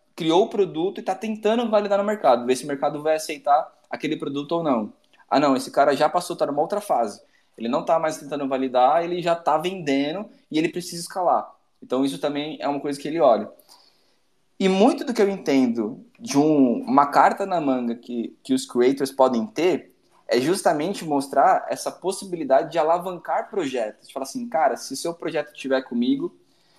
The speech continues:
é, eu consigo fazer ele alcançar muito mais pessoas dentro do seu nicho do que se você tentar fazer isso sozinho." Se você tentar fazer isso sozinho, você vai ter que ganhar,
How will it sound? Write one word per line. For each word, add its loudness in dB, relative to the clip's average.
é, 2
eu 4
consigo -6
fazer 2
ele 2
alcançar -2
muito -4
mais -10
pessoas -4
dentro -4
do -12
seu -8
nicho -4
do -6
que -8
se -4
você -2
tentar 2
fazer -2
isso -6
sozinho." 0
Se -4
você 2
tentar 4
fazer 0
isso -8
sozinho, 0
você -4
vai 0
ter -6
que -6
ganhar, -2